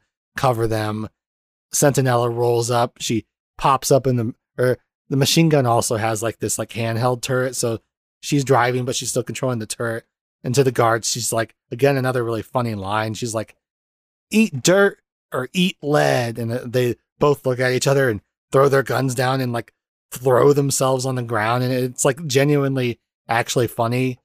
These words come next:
Uh, this movie's, like, all over the place. Uh, but so the girls get out. Uh, Looney Tunes also somehow gets out. They, they make their escape.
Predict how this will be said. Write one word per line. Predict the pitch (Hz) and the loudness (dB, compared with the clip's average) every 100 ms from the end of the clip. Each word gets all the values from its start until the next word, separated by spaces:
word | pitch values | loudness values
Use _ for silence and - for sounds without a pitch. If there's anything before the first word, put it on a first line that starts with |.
| _ _ _ | _ _ _
Uh, | - 135 | -4 0
this | 135 131 | 0 2
movie's, | 165 175 135 | 4 4 2
like, | 120 - | 0 0
all | 123 120 | 2 2
over | 117 120 | 0 -2
the | 110 | -2
place. | 117 107 - - - | -2 -2 -4 -6 -4
Uh, | 104 101 101 | -2 -2 -4
but | 107 107 101 _ _ _ _ _ _ | -2 -4 -4 _ _ _ _ _ _
so | - - 123 | -4 2 2
the | 127 | 4
girls | 160 185 165 | 6 6 6
get | 147 | 2
out. | 123 127 120 _ _ _ _ _ - | 2 0 -2 _ _ _ _ _ -8
Uh, | 113 113 | -2 0
Looney | 127 156 151 | 4 6 4
Tunes | - 151 139 127 | 2 2 2 -2
also | 123 127 143 | -2 0 0
somehow | 127 135 113 123 | 0 -2 -2 -4
gets | 120 120 123 | -4 -2 0
out. | 113 123 | 0 -2
They, | 120 120 | -6 -6
they | 113 | -2
make | 135 175 | 0 2
their | - 143 | 2 2
escape. | - - 120 120 | 0 -2 -2 -4